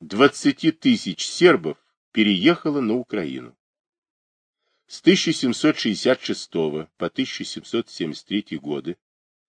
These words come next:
Черногорией правил Степан Малый, выдававший себя за русского императора Петра Третьего.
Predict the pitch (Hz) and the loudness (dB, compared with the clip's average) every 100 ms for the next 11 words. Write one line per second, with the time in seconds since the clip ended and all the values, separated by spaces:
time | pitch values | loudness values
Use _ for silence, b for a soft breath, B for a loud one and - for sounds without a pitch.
0 | _ _ _ _ - - 143 135 131 113 | _ _ _ _ -2 4 6 8 6 8
1 | 208 208 196 - 127 170 170 170 160 - | 8 8 2 6 6 8 6 4 2 -6
2 | - 113 104 123 147 151 127 110 104 98 | -6 -2 0 4 4 4 2 6 6 6
3 | 95 92 _ _ _ _ _ _ _ _ | 2 -2 _ _ _ _ _ _ _ _
4 | - 87 117 123 123 127 - 107 98 101 | -2 4 6 8 8 8 6 -2 -4 -2
5 | 78 90 85 90 90 - - 87 78 73 | 2 2 2 0 0 -4 -8 -4 -4 -4
6 | - 76 156 156 156 147 - 95 - 80 | -4 4 4 4 -2 -4 -6 -8 -6 -2
7 | 98 113 - 78 64 - 71 64 60 | -2 -2 -6 -6 -8 -12 -12 -12 -18